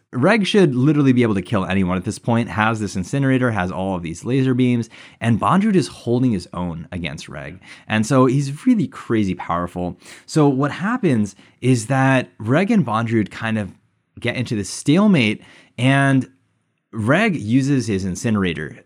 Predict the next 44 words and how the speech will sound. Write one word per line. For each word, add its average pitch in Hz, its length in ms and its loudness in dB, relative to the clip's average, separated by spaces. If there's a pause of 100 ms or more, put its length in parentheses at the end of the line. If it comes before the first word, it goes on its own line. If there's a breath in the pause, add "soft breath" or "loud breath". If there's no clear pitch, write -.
(160)
because 98 680 -2
he - 240 -2
has 113 160 -2
lost 90 300 -4
his 82 160 -6
mind. 110 400 0 (260 loud breath)
Riko, 135 480 2
again, 107 280 -4
remember, 110 380 0
Riko 120 680 0
and 98 140 -4
Nanachi 127 380 -4
are 98 120 -4
all 151 260 -4
still 120 300 0
there, 92 480 0 (300 loud breath)
but 107 260 0
Reg 139 300 0
uses 160 260 0
his 117 80 -2
incinerator 101 600 -2
anyways. 135 580 2
But - 180 -8
in, 143 240 2
in 135 160 0
the 131 60 -2
process 180 920 -2
of 110 280 0
doing 123 260 0
that, 135 220 0
Riko 120 400 -2
tries 101 480 -4
to 117 120 -6
wake 90 260 -4
him 92 220 -6
up, 202 260 -2 (680 loud breath)
and 123 440 2
he 156 220 0
wakes 139 300 0
up 151 140 -2
at 131 60 -12
the 107 100 -2
last 92 360 -4
second. 82 420 -8